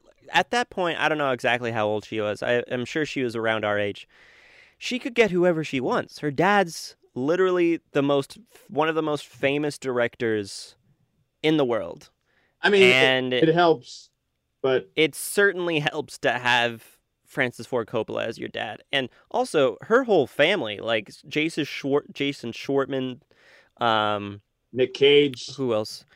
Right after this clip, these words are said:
Speaker 1: Nick Cage.
Speaker 2: Mm-hmm.
Speaker 1: Also, uh, Gia Coppola, which is,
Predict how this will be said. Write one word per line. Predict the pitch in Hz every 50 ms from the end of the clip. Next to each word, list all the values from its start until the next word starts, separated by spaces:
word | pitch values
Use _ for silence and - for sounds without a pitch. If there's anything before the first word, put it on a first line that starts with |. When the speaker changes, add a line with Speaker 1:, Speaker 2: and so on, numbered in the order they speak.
| _ -
Speaker 1:
Nick | - 123 135 123 -
Cage. | - - 147 139 139 139 139 139 139 127 123 - - - _ _ - 120
Speaker 2:
Mm-hmm. | 120 127 -
Speaker 1:
Also, | 226 - - 196
uh, | 147 117 - 104 143 139 135 127 120 120 113 - 98
Gia | 113 - 147 160 165 165 160 147
Coppola, | - - 127 117 - - 107 104 101 101 101 - -
which | 113 104 - -
is, | 113 110 104 101 165 - - -